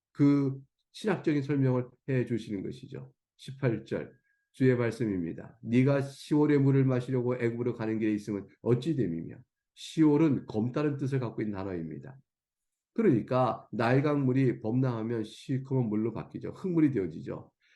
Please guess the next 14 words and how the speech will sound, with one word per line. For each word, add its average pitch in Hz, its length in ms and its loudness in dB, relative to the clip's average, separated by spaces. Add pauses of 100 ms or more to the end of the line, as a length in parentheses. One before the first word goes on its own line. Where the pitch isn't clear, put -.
이게 196 100 4
시올의 226 400 -2
물이라는 117 300 2
것은 107 320 -4
그게 160 240 0 (120)
물이 151 320 0
풍요로운 170 600 0
나일강을 117 480 0
가리키는 92 400 -4
것이에요. - 320 -12 (480)
그래서 156 500 4
애굽의 143 500 4
도움을 139 440 2
의지하고 117 720 0